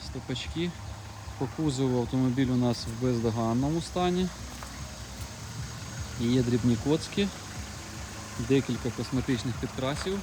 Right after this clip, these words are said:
у їхніх проблемних містах. Я думаю, хто знає і мав справу з таким автомобілем, розуміє, де саме. Це у нас передні арочки і ззаді ляда біля стопу, біля, точніше, підсвітки номера. Без шпаклівки, просто другий шар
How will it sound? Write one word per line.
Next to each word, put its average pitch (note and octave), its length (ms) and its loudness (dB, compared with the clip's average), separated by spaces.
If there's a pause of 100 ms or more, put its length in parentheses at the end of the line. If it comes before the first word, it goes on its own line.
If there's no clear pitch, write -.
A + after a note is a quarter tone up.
у - 20 -2
їхніх F3+ 300 -2
проблемних E3+ 480 -2
містах. E3+ 360 -2 (100)
Я D3+ 80 -2
думаю, D3 360 0 (640)
хто D3 140 0 (120)
знає C#3 340 2 (600)
і C#3+ 80 0
мав C#3 160 0
справу C#3+ 300 0
з B2+ 40 -4
таким C3+ 320 0
автомобілем, C#3 640 2
розуміє, C3+ 480 4
де B2 140 2
саме. B2 360 4 (180)
Це B2+ 60 0
у A#2+ 40 0
нас A#2+ 200 2
передні B2 460 4 (340)
арочки G3 500 2 (180)
і E3 160 4
ззаді C3+ 440 2 (440)
ляда B2+ 280 2
біля A#2 380 2
стопу, A2+ 400 -4 (580)
біля, A#2 200 2 (260)
точніше, A2+ 380 0
підсвітки A#2 460 -2
номера. G#2+ 320 0 (280)
Без D#3 120 0
шпаклівки, D#3+ 500 0
просто C#3+ 420 -2 (460)
другий C3 280 0
шар D3+ 300 2